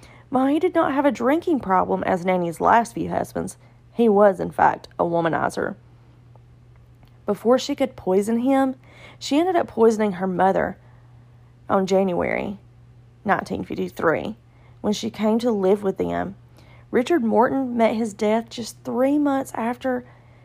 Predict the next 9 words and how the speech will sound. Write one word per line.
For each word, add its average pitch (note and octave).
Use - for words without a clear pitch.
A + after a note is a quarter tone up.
Nanny's B3
mother's A3+
death. A3+
Something -
is -
going -
on -
here. F#3+
Now, A3